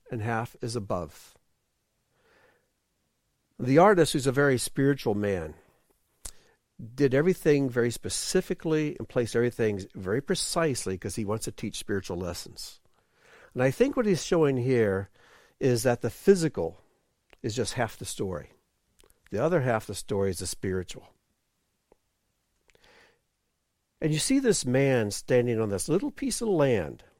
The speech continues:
It's solid under his feet. It's secure. That's the physical life.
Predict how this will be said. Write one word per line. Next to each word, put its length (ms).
It's 160
solid 440
under 220
his 180
feet. 500
It's 200
secure. 540
That's 300
the 100
physical 380
life. 640